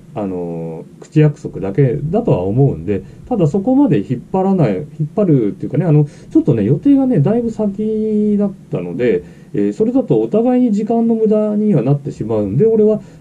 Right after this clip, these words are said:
えー、ちょっとその確かめる方法というね、今そのお相手の人が、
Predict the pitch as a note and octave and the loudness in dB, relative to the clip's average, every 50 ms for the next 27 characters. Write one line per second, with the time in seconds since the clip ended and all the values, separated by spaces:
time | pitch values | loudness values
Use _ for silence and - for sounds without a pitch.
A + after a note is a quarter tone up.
0 | - - - - - G3 G3 G3 G3 - G#3 G3+ - C#3 C#3+ B2+ A#2+ A#2 - D3+ | -14 -12 -6 -2 0 2 2 2 2 0 -2 -2 0 0 0 0 -2 0 2 2
1 | D3 C#3+ - - F3 F3 F3 C#3 G#2 F2 - D3+ D3 D3+ D3 C#3+ D#3 D3 C#3+ C#3 | 2 2 2 0 2 2 2 2 2 0 2 2 4 4 4 4 2 2 2 2
2 | C#3 B2+ C3 G3 G3+ - - - D#3+ E3+ D#3 D3 C#3+ C#3+ C#3+ C3 C3+ C3 C3 C3+ | 0 -2 -2 -2 -4 -6 -4 -2 2 4 4 4 4 4 2 2 4 4 4 2
3 | C3 C3 - - - - C#3 C#3+ C#3+ C3+ C3+ C3+ - C#3 B2+ B2+ C3+ - - B2 | 2 0 -2 -6 -6 0 2 4 4 4 2 2 0 0 0 0 -2 -2 -2 0
4 | G#2+ C3+ C3 - | 2 2 0 0